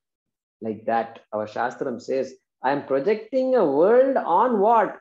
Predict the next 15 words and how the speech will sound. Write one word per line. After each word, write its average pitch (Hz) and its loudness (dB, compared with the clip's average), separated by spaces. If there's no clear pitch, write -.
On 139 -2
Brahma. 107 -8
I'm 165 -2
projecting 156 0
anityatvam 233 0
on 165 0
nitya 143 -2
vastu. 127 -4
Just - 0
like 233 2
I'm 190 -4
projecting 196 -2
mortality 208 2
on 214 0
immortality. 220 -6